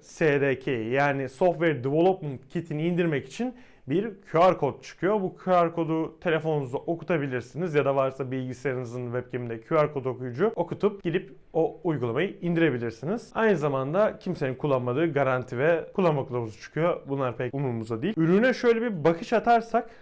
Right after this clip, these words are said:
yani minik bir şey, altı tuşlu. Her tuş L C D panel, oled değil, L C D.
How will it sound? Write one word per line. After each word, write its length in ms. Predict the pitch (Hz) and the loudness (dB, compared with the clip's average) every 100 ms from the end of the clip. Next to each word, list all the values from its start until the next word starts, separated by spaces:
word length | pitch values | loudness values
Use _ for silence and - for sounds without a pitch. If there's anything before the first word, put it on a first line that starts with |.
| - - | -12 -2
yani 200 | 214 240 | 0 2
minik 440 | 247 302 302 - | 2 2 0 -2
bir 40 | |
şey, 200 | 165 147 | 0 2
altı 380 | 147 175 175 170 | 4 6 4 4
tuşlu. 520 | - 135 - 113 123 147 | -6 -8 -8 -6 -6 2
Her 220 | 185 175 | 2 2
tuş 160 | 156 - | -6 -2
L 200 | 139 135 | -2 -2
C 260 | - 143 | -2 -4
D 120 | 135 | -4
panel, 300 | 135 120 123 - | -2 -2 -2 0
oled 340 | 127 123 117 | 0 0 -2
değil, 180 | 117 113 | -6 -4
L 160 | 127 123 | -2 -2
C 280 | - 113 117 | -4 -8 -6
D. 140 | 156 | -4